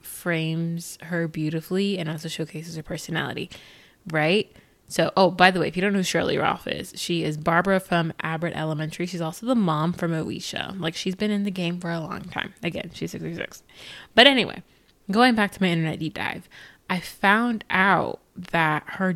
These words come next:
daughter, Ivy Victoria Maurice, has been the one styling her. And sis has style herself. Even in the behind the scenes videos of her styling her mom,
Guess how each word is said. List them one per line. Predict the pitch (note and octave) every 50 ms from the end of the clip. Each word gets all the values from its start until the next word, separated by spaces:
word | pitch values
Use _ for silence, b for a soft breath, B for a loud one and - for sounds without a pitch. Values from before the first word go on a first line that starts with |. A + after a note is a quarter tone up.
| E3+ - _
daughter, | - D#3 D#3 - A3 B3 - - - - - - - _ _ _ _ -
Ivy | F3 F#3 G#3 G#3 - A#3+ A#3+ A#3 A3 G#3+
Victoria | G3+ F#3+ F#3 - - - - F3+ F#3 F#3 F#3 F3+ F3+ F#3 F#3+
Maurice, | F3 E3 D#3+ D#3 D3+ D#3+ F#3 F3 A#2 - - - - - B B B B B B B
has | - F#3+ G3 F#3+ F3
been | E3+ F3+ F3 F3+
the | F3+ F3
one | E3 D#3+ D#3+ D#3+ D#3 D3+
styling | - - - D3+ D3 - - - - E3+ E3+
her. | E3+ E3+ - - - -
And | F3 F3 F3+ F3 F#3 - -
sis | - - - - G#3 G#3 A#3 A#3+ -
has | - - G#3 G3 G3+ -
style | - - - F#3 F3+ F3 F3 F3 F3+
herself. | E3+ E3+ D#3+ D#3 - - - - - - B B B B B B B B B -
Even | A3+ A#3 B3 A#3+ C#4 C#4 C#4 C4+ C4
in | - G3+ F#3
the | F#3+ E3+
behind | F3+ E3+ F3+ E3 F3+
the | F3+ F3
scenes | - F3+ F3 E3+
videos | D#3+ E3 D#3+ D#3+ D#3+ E3+ F3 - -
of | - F3 E3 E3+
her | F3 E3+
styling | D#3+ - - E3 E3 D#3+ D#3+ E3
her | D#3 D#3+ D3+
mom, | D#3 D#3 D#3 D#3+ D#3+ D#3+ E3 E3